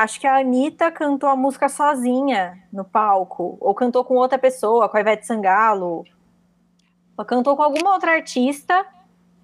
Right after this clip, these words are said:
ao vivo, e aí a fandom da, da Ludmilla ficou puta. E aí no me-, no meio dessa briga de fã, uma comprou a briga do, do, do fandom,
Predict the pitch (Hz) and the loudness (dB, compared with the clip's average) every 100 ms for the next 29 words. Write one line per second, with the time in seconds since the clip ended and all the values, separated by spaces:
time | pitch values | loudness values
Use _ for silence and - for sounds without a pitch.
0 | _ 233 247 214 220 233 262 339 359 - | _ -2 -2 0 0 0 0 -4 -6 -10
1 | _ 247 262 277 320 339 359 302 285 349 | _ 0 2 2 2 0 -2 2 0 2
2 | 349 311 285 262 226 247 262 233 240 247 | 0 2 2 2 2 0 0 0 0 0
3 | 285 311 349 359 311 302 285 208 180 - | -2 -2 -2 0 0 0 0 -2 -2 -6
4 | _ _ _ _ _ 233 254 285 320 349 | _ _ _ _ _ -2 2 2 0 -2
5 | 302 320 359 262 247 226 - 254 269 285 | 0 2 2 2 -2 -4 -4 0 0 2
6 | 320 302 294 240 247 226 202 - - 320 | 2 2 0 0 0 -2 -2 -8 -2 2
7 | 330 208 - - 285 339 339 330 311 285 | 2 0 -4 -4 0 0 0 -2 -2 0
8 | 285 294 254 277 320 311 294 277 277 269 | 0 0 -4 -2 -2 -2 -6 -4 -2 0
9 | 262 254 214 220 254 254 240 233 | 0 -2 -4 -4 -2 0 2 4